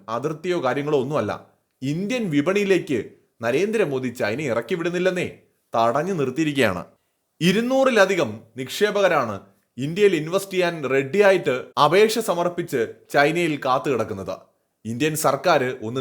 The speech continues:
തിരിഞ്ഞു നോക്കുന്നില്ല. നിരന്തരമായി ട്രേഡുമായി ബന്ധപ്പെട്ട് ചൈന ഒരുപാട് ആവശ്യങ്ങൾ ഇന്ത്യയോട് പറഞ്ഞിട്ടും മൈൻഡ് ചെയ്യുന്നില്ല.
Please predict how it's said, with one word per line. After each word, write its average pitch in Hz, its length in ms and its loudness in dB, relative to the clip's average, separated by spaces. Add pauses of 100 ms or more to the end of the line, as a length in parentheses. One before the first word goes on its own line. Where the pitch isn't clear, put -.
(140)
തിരിഞ്ഞു 127 300 -4
നോക്കുന്നില്ല. 101 600 -6 (520)
നിരന്തരമായി 175 720 2
ട്രേഡുമായി 175 600 0
ബന്ധപ്പെട്ട് 170 520 -4
ചൈന 170 220 -2
ഒരുപാട് 175 600 2
ആവശ്യങ്ങൾ 175 480 2
ഇന്ത്യയോട് 156 340 -4
പറഞ്ഞിട്ടും 135 600 -4 (220)
മൈൻഡ് 131 360 -2
ചെയ്യുന്നില്ല. 98 420 -2